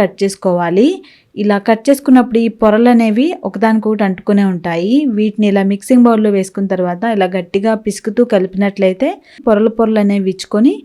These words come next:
దీనిలోంచి నీరు బయటకు వస్తుంది. అలాగే ఇవి, ఆ, ఉల్లిపాయ అనేది మరీ ముద్దలుగా లేకుండా మనకి ఆనియన్ పకోడీ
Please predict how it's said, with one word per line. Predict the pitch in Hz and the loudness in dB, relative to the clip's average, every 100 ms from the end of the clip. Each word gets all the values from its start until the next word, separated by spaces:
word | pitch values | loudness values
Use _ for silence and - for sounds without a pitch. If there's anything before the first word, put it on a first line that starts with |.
| - - _ | -18 -20 _
దీనిలోంచి | 233 226 240 247 277 240 | 4 6 6 4 2 2
నీరు | 226 247 233 | 4 4 4
బయటకు | 220 214 220 | 2 0 -4
వస్తుంది. | 214 - 214 240 381 392 214 | -4 -2 0 0 -2 -4 -4
అలాగే | 208 208 208 208 | -2 0 0 0
ఇవి, | 190 196 196 - _ _ _ _ - 196 | 0 0 0 -4 _ _ _ _ -8 -4
ఆ, | 190 185 - | -2 -4 0
ఉల్లిపాయ | 214 233 233 233 220 | 2 4 4 2 4
అనేది | 208 214 226 370 415 - | 2 2 0 -2 -4 -2
మరీ | 202 220 214 202 | 2 4 4 2
ముద్దలుగా | 180 208 214 220 196 | 2 2 2 2 0
లేకుండా | 190 196 214 302 320 208 | 0 -2 -2 -2 0 -2
మనకి | 196 196 190 185 - 190 190 | -2 -2 -2 -2 -6 -4 0
ఆనియన్ | 202 214 214 | 2 2 0
పకోడీ | 208 196 220 | -2 -2 -2